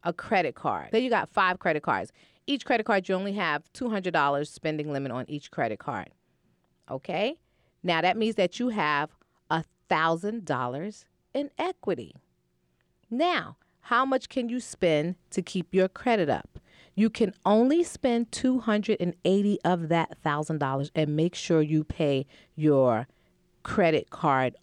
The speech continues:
off at the end of the month or whenever it's due. Make more than the minimum payments always. Here's the thing. That will definitely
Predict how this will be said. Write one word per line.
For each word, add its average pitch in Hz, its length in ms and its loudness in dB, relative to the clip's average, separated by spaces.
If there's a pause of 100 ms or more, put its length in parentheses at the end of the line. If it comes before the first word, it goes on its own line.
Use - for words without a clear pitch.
(120)
off 135 360 0 (400)
at 139 180 -2
the - 180 -4
end 139 320 -2
of 147 160 -6
the 196 60 2
month 220 600 -2
or 143 180 4
whenever 143 540 0
it's 180 220 -4
due. 160 480 0 (340)
Make 156 300 -2
more 160 320 4
than 190 180 0
the 208 80 2
minimum 156 460 0
payments 143 500 -4 (240)
always. 151 680 2 (380)
Here's 247 320 2
the 202 80 4
thing. 127 420 -2
That 196 220 2
will 233 140 4
definitely 170 720 2